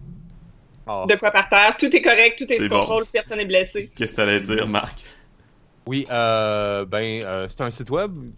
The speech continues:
Speaker 1: qu'on, dont on avait parlé auparavant, euh, donjon point bin point S H. Mais là-dessus, il y a, euh, des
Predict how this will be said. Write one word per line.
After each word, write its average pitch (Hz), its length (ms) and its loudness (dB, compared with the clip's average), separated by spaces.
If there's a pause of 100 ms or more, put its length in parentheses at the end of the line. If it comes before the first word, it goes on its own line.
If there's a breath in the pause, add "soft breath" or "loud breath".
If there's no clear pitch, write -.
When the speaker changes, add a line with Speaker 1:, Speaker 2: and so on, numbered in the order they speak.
(140)
Speaker 1:
qu'on, 107 600 -8
dont 98 280 -8
on 113 140 -6
avait 104 240 -4
parlé 113 340 -4
auparavant, 104 880 -6
euh, 95 220 -6
donjon 120 600 -4
point 107 300 -6
bin 120 240 -8
point 104 240 -8
S 98 240 -10
H. 160 460 -12 (500 soft breath)
Mais 131 340 -2
là-dessus, 160 640 -6
il 104 80 -10
y 98 120 -4
a, 147 380 -4
euh, 92 380 -6
des 90 560 -8